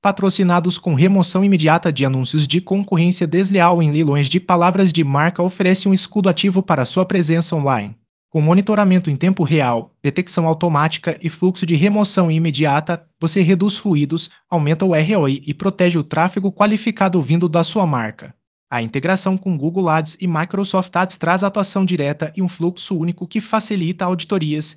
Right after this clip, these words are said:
enquanto o painel de alertas, histórico e métricas embasa decisões rápidas. O suporte jurídico e as evidências robustas para ações contra a concorrência desleal ajudam a manter direitos, prazos e estratégias de defesa alinhados.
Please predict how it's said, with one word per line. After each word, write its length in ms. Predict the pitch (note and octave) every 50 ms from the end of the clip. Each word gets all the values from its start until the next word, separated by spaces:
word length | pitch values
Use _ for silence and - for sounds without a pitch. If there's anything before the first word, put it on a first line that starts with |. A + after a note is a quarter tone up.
| _ _
enquanto 320 | D3 C3+ - - G3 G3+ G3+
o 60 | G3
painel 360 | - G3 F3+ D3+ D3+ D3+ E3
de 160 | D#3+ D3+ F#3+
alertas, 560 | F3+ E3 D#3 D3 C#3+ D3 - D#3+ D#3+ D#3 - - -
histórico 600 | F3 - - - F3 E3+ E3+ F3+ F3 - F#3 - -
e 60 | F3
métricas 480 | D#3 C#3+ C#3 - - D#3+ - E3 D3+ D#3+
embasa 360 | F3+ D#3+ C#3 D3 B3+ D#3+ E3
decisões 600 | D3+ F#3+ G#3 - A#3 F#3+ E3 F#3 F#3+ F#3+ F#3 -
rápidas. 680 | - C#3 B2+ B2 - A#2 A2 G2+ G#2+ - - - - - _ _ _ _ _ _
O 60 | C#3
suporte 460 | - - E3+ - F3+ F3+ F3 - D#3
jurídico 580 | C3 D3 D3 C3+ E3+ F#3+ E3 F#3+ F#3 - F3 D#3
e 160 | - E3 E3+
as 140 | F3+ F#3+ F3+
evidências 480 | G3+ F#3+ G#3+ D#3 C#3+ D3+ D#3+ D#3 D#3 C#3
robustas 560 | - - D#3+ D3+ D3+ F3 F3+ - - F#3+ -
para 220 | - - D#3+ D#3+
ações 340 | C#3+ D3 - E3 D#3+ E3 E3
contra 320 | - - E3 F3+ F#3+ - G#3
a 40 |
concorrência 640 | F#3+ - F#3+ G3+ G#3+ - F#3+ D#3+ E3+ F3 F3+ - E3+ D3
desleal 500 | C3+ D#3 E3 D#3+ F3+ F3+ E3 E3+ F3+ F#3
ajudam 320 | E3+ C#3 D#3+ D#3+ E3 F3
a 60 | F3+
manter 320 | F#3+ G3 F#3 - E3+ E3+ D#3
direitos, 600 | E3 F#3 F3 E3+ E3+ F3+ F3 - D#3+ D#3 - - _
prazos 460 | - D#3 D#3+ F3 F3 F#3+ G3 F#3+ - - _
e 120 | - G3 G3+
estratégias 600 | F#3+ - - F3+ F3 F3 - D#3+ D#3 D3+ D#3+ C#3
de 120 | C#3+ C#3+
defesa 380 | C3+ C#3+ C#3 - F3 F3+ E3+ G3
alinhados. 760 | F#3+ F#3+ F#3 C#3+ A#2+ A2 G2+ - C2+ C#2+ - - - -